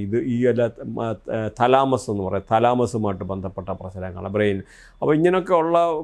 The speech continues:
പ്രശ്നങ്ങൾ ഉണ്ടാകാൻ, അതേമാതിരി ഈ വയറുമായിട്ട് ബന്ധപ്പെട്ട ചെറിയ, ആ, അല്ല, ഏഹ്, ഇത് സർജറി, അല്ലെങ്കിൽ ഈ സെക്സ് ഓർഗൻ, അങ്ങനെയൊക്കെ ഉള്ള ഓ-,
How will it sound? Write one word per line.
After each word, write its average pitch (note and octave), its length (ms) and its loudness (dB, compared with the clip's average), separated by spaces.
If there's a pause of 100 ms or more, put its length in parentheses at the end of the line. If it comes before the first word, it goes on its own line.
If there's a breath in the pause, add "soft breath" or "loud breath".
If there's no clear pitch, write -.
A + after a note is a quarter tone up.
പ്രശ്നങ്ങൾ C#3+ 480 0 (640 loud breath)
ഉണ്ടാകാൻ, C3 420 4
അതേമാതിരി C3 420 2 (320)
ഈ B2+ 60 0 (480)
വയറുമായിട്ട് B2 580 4
ബന്ധപ്പെട്ട A2 400 -2 (120)
ചെറിയ, A2+ 280 0 (400)
ആ, - 20 2 (300)
അല്ല, A2 180 4 (300)
ഏഹ്, A2 160 -4 (320)
ഇത് A2+ 120 -2 (500)
സർജറി, G#2+ 520 2
അല്ലെങ്കിൽ G#2+ 300 0 (240)
ഈ - 20 -4 (140)
സെക്സ് - 320 -4
ഓർഗൻ, A#2+ 320 2
അങ്ങനെയൊക്കെ C3 480 0
ഉള്ള C#3+ 200 2 (360)
ഓ-, A2+ 100 -4